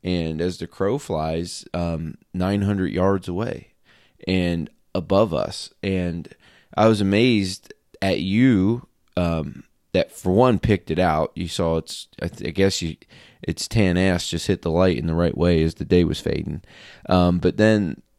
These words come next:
I was also amazed equally about how when we did get a decent set of binos on it, how,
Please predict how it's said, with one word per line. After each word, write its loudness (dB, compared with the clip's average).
I 6
was 6
also 4
amazed 2
equally -2
about 0
how 0
when 0
we 0
did 0
get 4
a 2
decent -4
set -2
of -4
binos 0
on 0
it, -4
how, -2